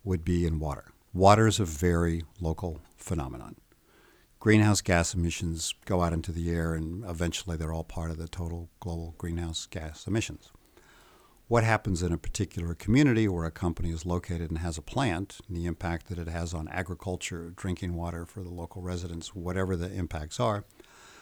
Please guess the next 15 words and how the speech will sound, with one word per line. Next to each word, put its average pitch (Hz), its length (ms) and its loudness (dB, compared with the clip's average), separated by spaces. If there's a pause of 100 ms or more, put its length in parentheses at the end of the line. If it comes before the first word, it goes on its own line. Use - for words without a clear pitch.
(260)
that's 95 240 4
a 101 60 0
very 85 220 -2
local 82 320 -6
thing. 82 200 -8
It's 80 140 -8
probably 110 500 6
unreasonable 90 680 2
to 90 200 -6
expect - 480 -4
companies 82 560 -2
that 82 120 -6
are 82 100 -4
operating 85 540 -6
in 87 200 -8